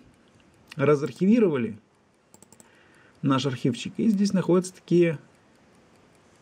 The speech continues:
файлики. Всего лишь пять файликов, каких-то пару килобайт. Нажимаем правой кнопкой, ну, я обычно делаю запуск от имени администратора.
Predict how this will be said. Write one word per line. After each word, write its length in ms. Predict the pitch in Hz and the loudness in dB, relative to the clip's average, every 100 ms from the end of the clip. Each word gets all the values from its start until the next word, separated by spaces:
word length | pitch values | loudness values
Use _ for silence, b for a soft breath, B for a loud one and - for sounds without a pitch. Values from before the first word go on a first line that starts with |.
| _ _ _ _ | _ _ _ _
файлики. 580 | - 151 123 107 101 110 _ _ | -4 -2 0 -4 -10 -20 _ _
Всего 280 | - 123 135 | -10 -6 -4
лишь 160 | 120 | -4
пять 200 | - 120 | -2 -2
файликов, 540 | - 175 170 - 120 - _ | -2 -2 -2 -4 -12 -18 _
каких-то 320 | - 127 - | -10 -10 -10
пару 280 | 117 127 120 | -4 -2 0
килобайт. 580 | 117 113 113 113 107 - - B B B B B | -2 -2 -2 -2 -6 -12 -20 B B B B B
Нажимаем 520 | 135 135 165 175 139 | -2 2 2 4 2
правой 340 | 120 143 120 113 | 2 2 0 -2
кнопкой, 440 | 185 202 202 156 | 0 0 2 2
ну, 140 | 131 | 2
я 160 | 139 123 | 0 0
обычно 360 | 113 113 117 107 | -2 -4 -6 -8
делаю 400 | 101 98 - 120 - - | -6 -8 -10 -14 -20 -18
запуск 480 | 139 117 104 107 - | -8 -4 -4 -6 -12
от 120 | 113 | -6
имени 240 | 117 113 120 | -2 0 -2
администратора. 840 | 120 127 143 - 220 202 156 139 | -2 -4 -4 -4 -4 -2 -2 -4